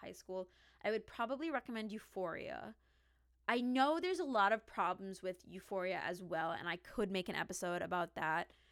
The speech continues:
but I think where the problem with Euphoria ultimately stems is it needed to be based in college, but it's based in high school. And that's completely okay. I won't say the show doesn't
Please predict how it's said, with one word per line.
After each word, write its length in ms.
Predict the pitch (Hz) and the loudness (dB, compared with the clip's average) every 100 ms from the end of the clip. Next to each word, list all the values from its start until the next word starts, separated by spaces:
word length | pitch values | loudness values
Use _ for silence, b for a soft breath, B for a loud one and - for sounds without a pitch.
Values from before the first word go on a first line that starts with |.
| b - | b 0
but 100 | 240 | 0
I 60 | |
think 220 | 247 311 320 | 0 -4 -4
where 420 | 214 196 220 277 | 0 2 4 2
the 80 | 320 | -2
problem 380 | - 214 202 208 | -2 0 0 -2
with 140 | 208 | -6
Euphoria 540 | 202 190 185 180 185 - | -8 -4 -2 0 -2 -2
ultimately 360 | 185 185 180 190 | -6 -6 -8 -10
stems 520 | - - 143 180 202 | -8 -8 -6 -6 -8
is 300 | - 233 240 b b | -6 -6 -6 b b
it 200 | 214 214 | 2 2
needed 460 | 190 190 185 226 214 | 0 -6 -2 -2 -2
to 120 | - | -4
be 140 | 247 262 | -2 -2
based 400 | 190 170 202 - | 0 -2 -4 -8
in 140 | 160 | -12
college, 540 | - 156 127 - - - | -8 -6 -6 -8 -12 -4
but 140 | 190 | -2
it's 140 | 185 180 | -2 -4
based 320 | 180 165 - | -8 -8 -12
in 60 | |
high 220 | 190 - - | -16 -14 -16
school. 400 | - - - - b b b b | -16 -16 -16 -16 b b b b
And 340 | 220 220 214 208 - _ _ _ - | 0 2 2 -2 -10 _ _ _ 0
that's 280 | 233 214 - | 2 2 -2
completely 640 | - 285 - 233 226 226 | -10 -10 -8 -8 -4 -2
okay. 720 | 160 190 - 202 175 180 247 - - | 0 0 -2 -4 0 0 -2 -6 -2
I 180 | 185 | 2
won't 420 | 190 196 190 190 - - _ _ _ _ _ | 2 2 0 -2 -8 -20 _ _ _ _ _
say 200 | - 214 | -6 -2
the 100 | 190 | -2
show 320 | 190 202 180 | -4 -2 0
doesn't 340 | 180 185 180 | 0 -2 -6